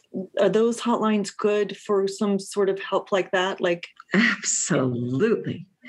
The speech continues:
Speaker 1: Okay,
Speaker 2: Uh,
Speaker 1: so Trevor, and then the other one is, um,
Speaker 2: There's a transgender hotline that most of our non-binary and transgender clients prefer because they do not call the police.
Speaker 1: Okay.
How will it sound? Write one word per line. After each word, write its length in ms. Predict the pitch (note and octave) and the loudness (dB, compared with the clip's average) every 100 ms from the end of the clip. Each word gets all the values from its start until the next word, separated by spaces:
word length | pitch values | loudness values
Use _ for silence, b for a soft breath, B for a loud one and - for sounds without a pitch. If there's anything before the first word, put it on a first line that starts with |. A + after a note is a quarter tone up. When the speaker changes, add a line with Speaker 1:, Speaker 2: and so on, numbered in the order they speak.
| A3 - | 0 2
Speaker 1:
Okay, 340 | A3 G3 G#3 | 0 2 0
Speaker 2:
Uh, 80 | - | 2
Speaker 1:
so 160 | G#3+ F#3+ - - | 0 -2 -6 -2
Trevor, 380 | A3 A3 A#3 A3+ | 0 0 0 0
and 120 | G#3 G#3 | 0 0
then 140 | G#3 | 0
the 120 | G#3+ | 0
other 240 | - A3+ A3+ | 0 0 0
one 160 | G#3+ | 0
is, 240 | G#3 F#3+ F#3+ | 0 -2 -2
um, 380 | F#3 F3 E3+ - _ _ _ - | -2 -2 -4 -12 _ _ _ -2
Speaker 2:
There's 160 | F#3 | 0
a 60 | F3+ | 0
transgender 680 | F#3 G#3 G#3+ - E4+ F4+ C4 | 0 0 0 0 0 2 2
hotline 600 | F#3+ - E3 E3 F3 F3 - | 0 2 2 4 2 0 0
that 300 | F#3 D#3+ - _ B2+ | 0 0 -4 _ -10
most 560 | - D#3+ E3 A3 C4+ - | -2 2 4 2 2 0
of 100 | G#3 | 2
our 100 | F#3 | 4
non-binary 720 | F3+ E3+ F3 E3 D#3+ D#3 D3+ C#3 | 4 4 4 2 0 0 0 -4
and 120 | - | -6
transgender 720 | - D3 - D3 D3 C#3 C3 C3+ b b b - | -8 -8 -4 -2 0 0 -2 -6 b b b -14
clients 420 | - F3 D3+ D3 | -2 0 0 -2
prefer 480 | - D#3+ - F3 E3 | -2 -2 -2 -2 0
because 400 | E3 - F3 D3 | 0 0 0 0
they 100 | D#3+ | 0
do 160 | D3+ D3+ | 2 0
not 180 | D3 | 0
call 220 | - C#3+ C3+ | -2 -2 -2
the 120 | - - | -2 -8
police. 360 | - - - - _ B B B - | -10 -8 -8 -10 _ B B B -2
Speaker 1:
Okay. 380 | F#3+ F#3+ G3+ | 0 0 -2